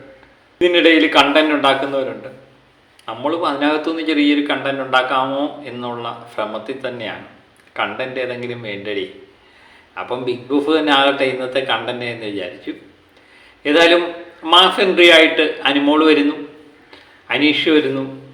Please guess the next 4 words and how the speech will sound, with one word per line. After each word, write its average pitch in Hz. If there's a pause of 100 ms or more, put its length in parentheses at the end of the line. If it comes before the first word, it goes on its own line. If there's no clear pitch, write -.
(580)
അതുപോലെ 120
തന്നെ 107 (760)
അക്ബറും 139 (220)
ഷാനവാസും 247